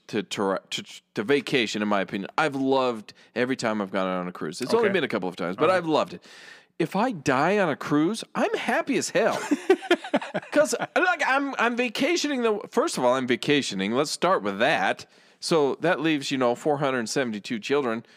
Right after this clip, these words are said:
Speaker 1: that, you know, I haven't had to watch for, I don't know, a week,
Speaker 2: Yeah.
Speaker 1: three days.
Speaker 2: <laughs>
Speaker 1: So I, uh, I'm on a cruise, number one. I'm happy. N-, number two,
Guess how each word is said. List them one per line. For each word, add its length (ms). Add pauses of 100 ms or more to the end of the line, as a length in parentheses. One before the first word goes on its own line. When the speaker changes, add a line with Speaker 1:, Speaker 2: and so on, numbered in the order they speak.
(140)
Speaker 1:
that, 200 (540)
you 160
know, 180
I 140
haven't 380
had 280
to 80
watch 400
for, 380
I 100
don't 100
know, 160
a 60
week, 480
Speaker 2:
Yeah. 180
Speaker 1:
three 280
days. 420 (180)
Speaker 2:
<laughs> 120 (600)
Speaker 1:
So 380 (500)
I, 180
uh, 260 (180)
I'm 180
on 140
a 40
cruise, 360
number 220
one. 300 (120)
I'm 220
happy. 460 (400)
N-, 100
number 200
two, 260